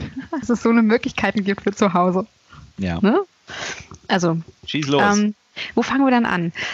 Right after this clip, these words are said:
Speaker 1: Hm. Genau. Äh, das Pergamon-Museum kann man, äh, digital besuchen, kostenlos. Da gibt's Videotouren, da kannst du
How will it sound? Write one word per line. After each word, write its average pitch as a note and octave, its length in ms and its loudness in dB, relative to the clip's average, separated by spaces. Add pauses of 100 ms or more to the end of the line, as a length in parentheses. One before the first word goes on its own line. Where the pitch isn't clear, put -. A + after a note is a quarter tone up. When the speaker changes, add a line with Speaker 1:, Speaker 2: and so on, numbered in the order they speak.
(100)
Speaker 1:
Hm. G#3+ 480 4 (680)
Genau. B3 160 0 (320)
Äh, C4+ 640 2
das D#4 180 -2
Pergamon-Museum G#3 800 2
kann G#3 180 -4
man, B3 340 -2
äh, A3 320 0
digital A3+ 420 2
besuchen, A3 340 2
kostenlos. - 560 -2 (220)
Da G3+ 100 2
gibt's G#3 200 0
Videotouren, C#4+ 520 2
da A#3 80 0
kannst B3+ 280 -2
du B3 60 -8